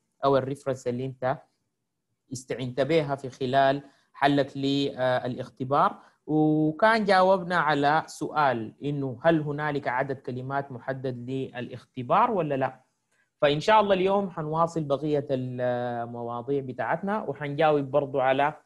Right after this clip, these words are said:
عدد من الأسئلة اللي بتتبادر لأذهان عدد كبير جدا من الأشخاص. وزي ما ذكرنا برضو حندي بعض الأمثلة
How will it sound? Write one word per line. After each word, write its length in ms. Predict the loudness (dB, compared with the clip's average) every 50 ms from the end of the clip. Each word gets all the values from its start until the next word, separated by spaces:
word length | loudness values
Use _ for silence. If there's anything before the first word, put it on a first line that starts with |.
| _ _ _ _ _ _ _ _ 0
عدد 380 | 2 2 4 4 4 2 2
من 160 | -2 -4 -4
الأسئلة 720 | -6 -2 0 0 0 0 0 -2 0 2 2 2 2 2 0
اللي 120 | 0 0
بتتبادر 680 | -2 -4 -6 -6 -8 -2 2 2 2 2 2 -2 -4
لأذهان 440 | -4 -6 -6 -8 -10 -10 -12 -12 -10
عدد 260 | -8 -8 -8 -8 -10
كبير 280 | -8 -10 -8 -8 -8 -8
جدا 300 | -6 -8 -6 -6 -6 -6
من 220 | -6 -6 -8 -8
الأشخاص. 720 | -8 -10 -10 -12 -16 -14 -8 -4 -2 -2 -2 -4 -8 -8 -8
وزي 220 | -6 0 0 2 2
ما 180 | 2 2 0
ذكرنا 480 | 0 -2 -2 -2 -2 -2 -2 -4 -8 -6
برضو 520 | -2 -2 -2 -2 -2 -4 -4 -4 -6 _ _ _ _ _ _
حندي 440 | _ -4 -4 0 0 0 -2 -2 -4
بعض 300 | -2 -2 -2 -2 -2 -6
الأمثلة 840 | -6 -8 -4 _ -2 -2 -2 -4 -6 -6 -2 0 0 0 0 -4